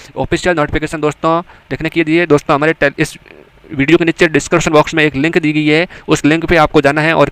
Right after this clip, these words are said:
क्लिक करना है दोस्तों। क्लिक करने के बाद कुछ इस प्रकार दोस्तों लिंक ओपन हो जाएगी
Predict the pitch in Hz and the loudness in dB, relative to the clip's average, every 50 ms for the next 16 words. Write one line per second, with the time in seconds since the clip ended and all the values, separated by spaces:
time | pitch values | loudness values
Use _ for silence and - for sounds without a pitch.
0 | - 147 156 151 - 156 147 151 147 147 139 - - - 160 - 151 160 165 - | 0 -4 -4 -2 -2 0 0 2 2 2 0 0 0 -2 -2 -2 -4 -4 -2 -2
1 | 151 156 156 160 156 156 151 - 170 156 - - 170 - - - - 165 156 147 | -2 -2 0 0 0 0 0 0 -4 -4 -2 -4 -6 -2 -2 -2 0 0 2 2
2 | 147 - - 160 143 131 147 156 147 143 139 - 156 139 139 139 147 156 147 165 | 0 0 2 0 0 0 0 -2 0 0 0 0 0 -2 0 0 0 -2 -2 -6
3 | 180 196 | -12 -12